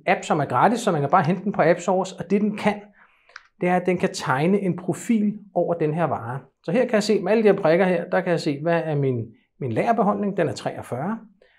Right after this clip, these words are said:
Så kommer der på et eller andet tidspunkt her den, øh, tredivte oktober, der kommer der,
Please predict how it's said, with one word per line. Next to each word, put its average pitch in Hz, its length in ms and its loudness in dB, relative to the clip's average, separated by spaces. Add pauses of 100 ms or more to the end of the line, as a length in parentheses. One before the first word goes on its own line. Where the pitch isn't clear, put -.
(180)
Så - 140 -10
kommer 175 300 6
der 139 140 2
på 165 60 2
et 180 40 6
eller 185 140 4
andet 147 120 -4
tidspunkt 170 460 0
her 170 140 0
den, 147 340 0
øh, 127 200 0
tredivte 170 380 0
oktober, 226 580 -6
der 160 80 -4
kommer 175 300 2
der, 147 200 2